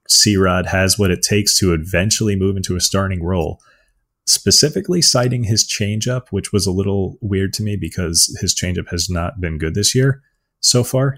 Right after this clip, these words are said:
He's only thrown it, like, a handful of times. It's, and it's only been put into play once, and it was for a hit. Uh, it doesn't seem to be a very good pitch right now. He's basically a two-pitch pitcher, but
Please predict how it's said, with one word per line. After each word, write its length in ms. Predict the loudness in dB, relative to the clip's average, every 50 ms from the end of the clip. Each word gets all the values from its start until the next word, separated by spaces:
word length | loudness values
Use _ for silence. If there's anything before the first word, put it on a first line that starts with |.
| -2 0
He's 160 | 2 2 2
only 120 | 2 0
thrown 240 | 0 0 0 0 0
it, 60 | 0 -2
like, 140 | -4 -4
a 40 | -4
handful 380 | -2 -2 -2 -2 -2 -2 -2 -4
of 100 | -4 -4
times. 380 | -4 -4 -2 -2 -2 -2 0 0
It's, 240 | 0 0 -2 -2 -2
and 280 | -2 -2 -2 -4 -6 -6 -4
it's 180 | -2 -2 0
only 160 | 0 0 0 0
been 140 | -2 -4
put 260 | -4 -4 -4 -2 -2 -2
into 180 | -2 -4 -4
play 240 | -4 -4 -2 -2 -2
once, 360 | 0 0 -2 0 0 0 -2
and 80 | -2 -2
it 60 | -4
was 100 | -4 -6
for 160 | -6 -4 -4 -4
a 60 | -4
hit. 280 | 0 0 0 0 -2 _ _ _ -20 _ _ -20 -20 _ _ _ _ _ _ _ _ 0
Uh, 300 | 2 2 4 4 2 0 -4 -8 -10 -8
it 160 | -8 -8 -8 -10 _ -4 0
doesn't 220 | 2 2 2 2
seem 160 | 2 2 2 2
to 80 | 2
be 100 | 2 2
a 60 | 2
very 160 | 4 2 2 2
good 140 | 0 -2
pitch 240 | -2 -2 -4 -2 0
right 160 | 0 -2 0
now. 180 | 0 -2 0 0
He's 160 | 0 -2 -2
basically 360 | 0 -2 -2 -2 -2 -2 -2
a 40 | -2
two-pitch 420 | -2 -4 -4 -4 -4 -6 -8 -6 -4
pitcher, 380 | -4 -4 -2 0 -2 -2 -4 -6 -14 -20 -20 _ _ _ _ -2
but 320 | 0 0 0 -2 -6